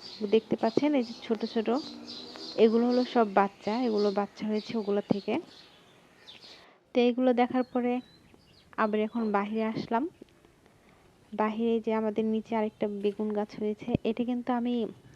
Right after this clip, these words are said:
ডাস্টবিন থেকে, বলতে পারেন ময়লা আবর্জনা থেকে টুকায় আই না, তারপরে এই জায়গায় বুনছি।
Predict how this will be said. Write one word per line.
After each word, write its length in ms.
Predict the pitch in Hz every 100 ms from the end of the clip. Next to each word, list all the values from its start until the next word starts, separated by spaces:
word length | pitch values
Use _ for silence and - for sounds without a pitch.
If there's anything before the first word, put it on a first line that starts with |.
| - - - - - - - - - - - - -
ডাস্টবিন 420 | 196 208 - - 240 240
থেকে, 160 | 214 208
বলতে 200 | 202 208 220
পারেন 200 | 202 202 196
ময়লা 260 | 202 214 226 226
আবর্জনা 400 | 233 226 233 233 -
থেকে 160 | 233 214
টুকায় 400 | - - 247 247 240
আই 100 | 240 226
না, 60 | 254 370
তারপরে 220 | 226 202
এই 40 | 190
জায়গায় 200 | 190 190 185
বুনছি। 340 | 196 - -